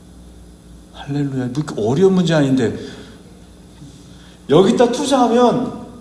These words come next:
반드시 천 프로 수익이 나온다니까요? 하죠. 안 하는 사람이 어딨어? 천 프로 수익이 나오는데.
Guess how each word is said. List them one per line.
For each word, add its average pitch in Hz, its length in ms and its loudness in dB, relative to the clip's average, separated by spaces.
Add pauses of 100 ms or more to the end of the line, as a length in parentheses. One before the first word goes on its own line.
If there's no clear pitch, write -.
(160)
반드시 277 500 0
천 330 300 -4
프로 330 220 2
수익이 320 360 2
나온다니까요? 202 960 2 (2750)
하죠. - 680 -6 (1400)
안 226 160 -4
하는 254 140 -2
사람이 226 320 -4
어딨어? 170 400 -4
천 302 260 -6
프로 - 180 -8
수익이 214 320 -8
나오는데. 143 440 -8